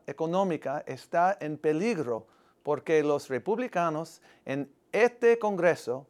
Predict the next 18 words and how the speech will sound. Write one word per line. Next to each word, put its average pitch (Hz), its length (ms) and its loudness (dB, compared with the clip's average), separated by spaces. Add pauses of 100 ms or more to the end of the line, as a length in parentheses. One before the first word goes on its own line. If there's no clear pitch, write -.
(360)
se 190 300 0
han 220 160 2
negado 165 720 6
a 139 260 0 (400)
extenderlo. 143 880 0 (640)
En 160 180 0
esta 196 480 0
temporada 156 840 4
de 139 160 -2
fiestas, 147 720 0 (460)
hagamos 185 600 8
que 139 200 -2
sea 202 420 4
más 190 300 4
fácil 156 520 4 (100)
para 143 300 4
los 143 380 -4 (180)
negocios 165 760 4